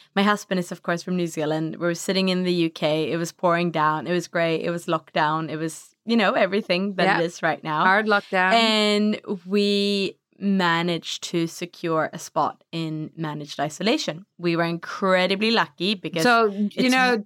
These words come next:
Speaker 2: Josephine, that sounds to you that that's, like, a normal thing and that
Speaker 1: <laughs>
Speaker 2: everyone will know
Speaker 1: No,
Speaker 2: what
Speaker 1: I
Speaker 2: that
Speaker 1: will
Speaker 2: is.
Speaker 1: explain.
Speaker 2: But what are you <laughs>
Speaker 1: So New Zealand has mainly remained covid-free, which
Speaker 2: Mm-hmm.
Speaker 1: is incredible.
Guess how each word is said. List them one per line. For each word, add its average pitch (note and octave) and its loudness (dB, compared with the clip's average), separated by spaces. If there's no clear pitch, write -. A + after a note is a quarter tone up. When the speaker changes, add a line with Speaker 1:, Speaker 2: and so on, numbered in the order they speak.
Speaker 2:
Josephine, A3+ 0
that A#3+ 4
sounds G#3 -2
to G#3+ -4
you F#3 0
that D#3+ -4
that's, E3 0
like, D3+ 0
a - -2
normal D#3+ 0
thing F3 0
and F3+ 2
that D3+ 2
Speaker 1:
<laughs> G#3 0
Speaker 2:
everyone D#3+ 2
will D3+ 0
know E3 4
Speaker 1:
No, D#3 4
Speaker 2:
what F3 4
Speaker 1:
I G#3 4
Speaker 2:
that E4+ 4
Speaker 1:
will F#4 4
Speaker 2:
is. G#3 2
Speaker 1:
explain. F3+ -4
Speaker 2:
But A3+ 4
what E4 4
are G4+ 6
you D#4+ 4
<laughs> F4+ 2
Speaker 1:
So B3+ 4
New B3 4
Zealand D4+ 0
has G3 2
mainly F#3+ 2
remained E3 -2
covid-free, E3+ -4
which D#3+ 0
Speaker 2:
Mm-hmm. F#3 -2
Speaker 1:
is - -16
incredible. E3 -4